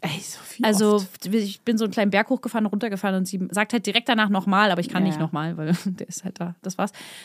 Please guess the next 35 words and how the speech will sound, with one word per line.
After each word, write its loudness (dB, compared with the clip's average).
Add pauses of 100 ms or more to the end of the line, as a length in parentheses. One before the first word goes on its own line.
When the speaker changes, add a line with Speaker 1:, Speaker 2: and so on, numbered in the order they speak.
Speaker 2:
Dann 8
denk 6
ich -4
immer 4
so, 0 (400)
wie, 2 (100)
wie, 4
was 2
für 2
eine 4
coole 6
Eigenschaft 0
eigentlich, 0
dass 0
das, 0
was 0
sie -4
richtig -4
geil 4
finden, -2
einfach 0
noch 0
hundertmal 6
machen 0
würden. 2
Speaker 1:
Ja. -4 (120)
Speaker 2:
Und 4
wir 8
Erwachsene 6
sind 4
so, 2
„Mm, 0
keine 4
Zeit 4
mehr. 2